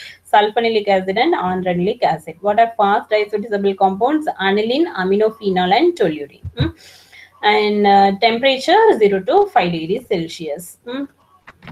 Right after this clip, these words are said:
If it increased, what happens? The degradation of disonium salts takes place. And let's see about the second part, methods.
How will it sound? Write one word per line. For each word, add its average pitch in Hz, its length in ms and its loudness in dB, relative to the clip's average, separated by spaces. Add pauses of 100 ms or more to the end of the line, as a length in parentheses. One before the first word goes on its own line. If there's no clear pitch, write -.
(120)
If 240 160 -2
it 214 120 2
increased, 240 500 2
what 208 240 4
happens? 254 560 2
The 190 520 -2
degradation 208 640 -2
of 349 220 2
disonium 185 680 -4
salts 294 440 0 (400)
takes - 240 -6 (120)
place. - 300 -6 (1080)
And 214 240 -2
let's 226 240 -2
see 277 280 -4
about 233 440 2
the 220 120 2
second 233 520 -2
part, 214 400 2
methods. 180 720 -4